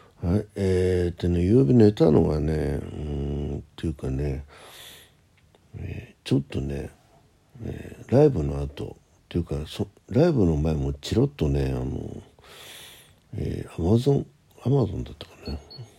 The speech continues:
Amazonビデオでしたっけ？どっちだったか、えー、忘れました。三十六度二分ってことでね、はい。<laughs> なんのこっちゃみたいな感じですけど、うん。ちょっと、えー、ビデオの、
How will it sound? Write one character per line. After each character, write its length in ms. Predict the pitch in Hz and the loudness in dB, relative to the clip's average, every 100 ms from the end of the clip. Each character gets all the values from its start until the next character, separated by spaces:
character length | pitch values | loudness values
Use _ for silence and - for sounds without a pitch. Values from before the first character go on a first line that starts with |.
| _ - _ | _ -20 _
Amazon 440 | - 98 135 147 | -4 -2 -2 -2
ビ 80 | 135 | -2
デ 120 | - | -4
オ 60 | 73 | -8
で 120 | 76 | -8
し 80 | - | -14
た 60 | - | -18
っ 20 | - - - | -20 -20 -18
け？ 0 | |
ど 120 | - - | -6 -4
っ 20 | |
ち 80 | - | -2
だ 80 | |
っ 20 | 82 | -4
た 120 | 65 | -4
か、 180 | 69 - _ | -6 -8 _
え 320 | 73 71 71 67 - - - - - - | -12 -10 -8 -8 -8 -10 -12 -8 -8 -6
ー、 40 | |
忘 80 | 73 | -4
れ 40 | |
ま 80 | 73 | -4
し 100 | 76 | -4
た。 80 | - | -10
三 300 | - 190 214 | 0 2 4
十 240 | 170 123 | 6 6
六 240 | 98 87 170 | 6 4 2
度 140 | 175 | 4
二 120 | 175 | 6
分 120 | 170 - | 4 2
っ 60 | |
て 180 | - 78 | -2 -4
こ 60 | 73 | 0
と 100 | 62 | 2
で 80 | |
ね、 100 | 71 | 6
は 300 | 87 - 82 85 | 8 8 4 0
い。 60 | - - - - 92 - 320 - - - - - - - - | -4 -12 -2 2 4 8 6 6 -14 -16 -16 -16 -18 -18 -8
<laughs> 0 | |
な 120 | 92 | -2
ん 40 | 113 | 0
の 60 | |
こ 100 | 135 | 2
っ 40 | - | 2
ち 120 | - | 0
ゃ 40 | - | -8
み 100 | 85 | -8
た 140 | - | -8
い 60 | 71 | -10
な 60 | 69 | -8
感 120 | 73 | -8
じ 80 | 73 | -8
で 120 | 76 | -8
す 80 | - | -8
け 60 | 78 | -8
ど、 120 | 67 65 - - | -8 -12 -8 -2
う 40 | |
ん。 160 | 80 71 - - - - - - - - - - - | -2 -4 -10 -8 -6 -6 -8 -12 -14 -20 -20 -18 -14
ち 40 | |
ょ 20 | |
っ 20 | - | -12
と、 260 | 82 50 - - - - - - | -10 -10 -12 -20 -20 -20 -20 -18
え 300 | - - - - | -14 -10 -12 -4
ー、 80 | 117 | 2
ビ 100 | 127 | 2
デ 120 | - | 2
オ 60 | |
の、 80 | 82 | 0